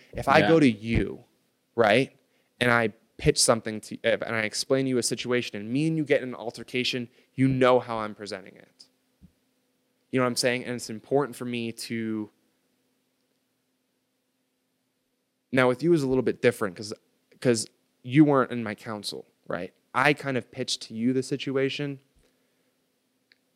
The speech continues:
Speaker 1: per the confirmation that my counsel gave me. So I never went through the counsel process with you, right? So our situation is a little bit different. I told you what was the, what the conclusion was.
Speaker 2: Right.
Speaker 1: Right? Four people, me, them, them, have all concluded the same thing.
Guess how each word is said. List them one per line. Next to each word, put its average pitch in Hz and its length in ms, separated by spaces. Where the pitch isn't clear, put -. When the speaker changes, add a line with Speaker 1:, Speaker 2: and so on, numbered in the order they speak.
Speaker 1:
per 143 300
the 117 100
confirmation 113 680
that 104 120
my 101 100
counsel 101 440
gave 98 260
me. - 180
So - 260
I 117 120
never 120 180
went 110 160
through - 140
the - 80
counsel 98 260
process - 380
with - 180
you, - 120
right? - 300
So 101 280
our 135 120
situation 120 320
is - 20
a - 20
little 107 100
bit 98 140
different. 104 280
I 117 80
told 127 340
you 113 100
what 113 120
was 110 160
the, 110 160
what 135 180
the 120 60
conclusion 110 600
was. - 280
Speaker 2:
Right. 95 260
Speaker 1:
Right? 113 220
Four 151 240
people, 123 520
me, 127 380
them, 117 420
them, 113 380
have 101 80
all 113 180
concluded 110 460
the 101 100
same 110 300
thing. 87 240